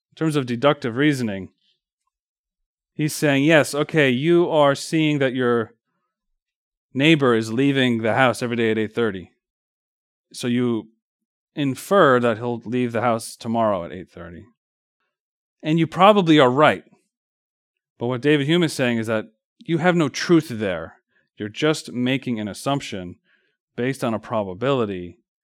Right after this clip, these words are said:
You might be right, but there's nothing that you could say is a universal truth.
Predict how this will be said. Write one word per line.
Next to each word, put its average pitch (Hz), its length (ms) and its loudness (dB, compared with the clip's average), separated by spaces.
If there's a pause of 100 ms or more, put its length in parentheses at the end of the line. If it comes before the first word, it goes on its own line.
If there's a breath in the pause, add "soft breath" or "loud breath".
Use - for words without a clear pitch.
(760)
You 120 140 -10
might 151 200 -2
be 131 100 -2
right, 107 320 -2
but 113 180 -6
there's 113 220 -4
nothing 139 760 0 (540)
that 120 180 -4
you 143 80 -4
could 131 140 -6
say 139 180 0
is 120 120 0
a 113 40 -2
universal 117 460 -2
truth. - 480 -10